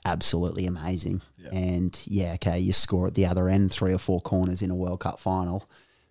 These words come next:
Speaker 1: but the opposition team run down, run down, run down. So then they start doing stuff that they didn't wanna do. And, um, it was huge. It changed the game. So every team now runs,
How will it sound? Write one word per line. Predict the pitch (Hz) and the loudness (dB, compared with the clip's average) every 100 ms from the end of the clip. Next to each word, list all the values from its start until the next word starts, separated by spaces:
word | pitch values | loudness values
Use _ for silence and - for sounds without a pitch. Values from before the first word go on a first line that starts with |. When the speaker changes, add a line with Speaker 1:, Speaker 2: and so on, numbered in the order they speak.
| - | -4
Speaker 1:
but | 85 | 2
the | 101 | 6
opposition | 92 101 90 - 92 | 6 4 2 4 4
team | - 95 95 92 87 | 6 6 8 6 2
run | 113 92 95 92 | 0 2 4 4
down, | 95 90 92 87 | 2 0 0 2
run | 98 95 92 | 2 2 -2
down, | 92 92 92 | -4 -4 -2
run | 98 92 95 | -2 0 -2
down. | 92 92 98 | -2 0 2
So | 101 | 4
then | 98 95 | 6 6
they | 98 | 6
start | - 92 - | 4 4 4
doing | 95 95 | 4 4
stuff | 98 98 92 | 4 2 2
that | - | 0
they | 92 | 2
didn't | 95 95 | 4 4
wanna | 87 92 | 4 4
do. | 95 104 104 127 - - - - - | 6 8 8 6 2 -20 -20 -14 0
And, | 87 85 | 2 4
um, | 90 87 90 92 | 4 4 4 4
it | - | 4
was | 98 | 4
huge. | - 107 104 | 4 4 2
It | - | 0
changed | - 95 92 | -2 0 -2
the | - | -4
game. | 95 101 92 | -2 0 2
So | - - | 2 6
every | 113 87 101 92 | 4 6 4 4
team | - 95 95 | 4 4 4
now | 92 90 90 | 4 2 0
runs, | 87 85 85 87 85 - | -2 -2 0 0 0 -2